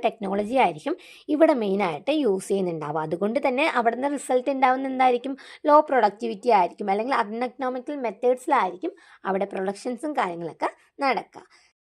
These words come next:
സിക്സ്ത് വൺ ആണ് കപ്പാസിറ്റി യൂട്ടിലൈസേഷൻ. കുറേ കാരണത്താൽ ഇവിടെ ഡിമാൻഡ് കുറയാനായിട്ട് ചാൻസ് ഉണ്ടാവുന്നു. ആ സമയത്ത് ഇവർക്ക് ഫുൾ കപ്പാസിറ്റിയോടുകൂടി എന്ത് ചെയ്യാൻ പറ്റില്ല, ഓരോ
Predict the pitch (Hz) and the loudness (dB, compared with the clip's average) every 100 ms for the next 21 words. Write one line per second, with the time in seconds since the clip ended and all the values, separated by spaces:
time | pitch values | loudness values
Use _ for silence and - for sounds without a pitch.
0 | _ _ _ - 349 - - 339 359 320 | _ _ _ 2 2 2 4 8 8 8
1 | 175 165 302 - 214 220 208 - 185 320 | 0 -4 -6 -2 -2 2 0 -2 -4 2
2 | 381 349 311 254 196 190 - - - - | 4 4 4 2 2 0 -10 -12 -20 -20
3 | _ - 339 349 381 392 302 240 220 220 | _ 6 8 8 6 6 6 6 2 -4
4 | 202 170 202 320 - 254 240 226 214 196 | -2 -2 -2 -2 0 0 0 0 0 0
5 | 180 254 269 233 220 247 240 151 - - | 0 -2 4 4 6 4 2 -4 -8 -4
6 | 302 254 262 247 175 127 123 - - - | 0 0 -2 -6 -6 -8 -10 -16 -20 -14
7 | - - 285 294 214 190 269 247 294 285 | 2 4 6 2 2 -2 -4 -4 -6 -4
8 | 339 381 392 - 214 - 226 240 262 247 | 2 4 2 0 -2 2 0 2 -4 0
9 | 262 233 220 226 190 196 240 226 196 - | 2 4 4 2 0 2 2 2 -4 -6
10 | 190 185 - - 339 349 349 | 0 0 -2 -2 6 8 8